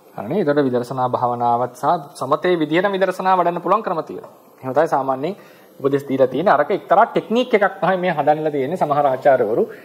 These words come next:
ඒ එන එන අරමුණ මෙනෙහි කරන්න කියලා. ඒක ඉස්සලම මතක තියාගන්න ඕනේ. ඒක අපි ඉස්සරහට කතා කරමු. විදර්ශනා භාවනාව කතා කරන කාලවල. ඊළඟට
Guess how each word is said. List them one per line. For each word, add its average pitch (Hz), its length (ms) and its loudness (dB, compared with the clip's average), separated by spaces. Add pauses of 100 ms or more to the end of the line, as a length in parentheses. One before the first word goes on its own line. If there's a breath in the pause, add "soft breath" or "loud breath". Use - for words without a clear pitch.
(160 loud breath)
ඒ 147 220 6
එන 139 80 0
එන 165 140 0
අරමුණ 151 320 -2
මෙනෙහි 143 240 -2
කරන්න 127 300 -2
කියලා. 110 260 -4
ඒක 131 80 -4
ඉස්සලම 123 320 -4
මතක 123 280 -6
තියාගන්න 110 440 -6
ඕනේ. 156 180 -6
ඒක 151 60 -2
අපි 147 160 2
ඉස්සරහට 127 360 -4
කතා 113 280 -6
කරමු. 143 180 -4
විදර්ශනා 120 360 -6
භාවනාව 120 420 -6
කතා 110 240 -8
කරන 147 200 -10
කාලවල. 110 320 -4 (840 loud breath)
ඊළඟට 226 480 0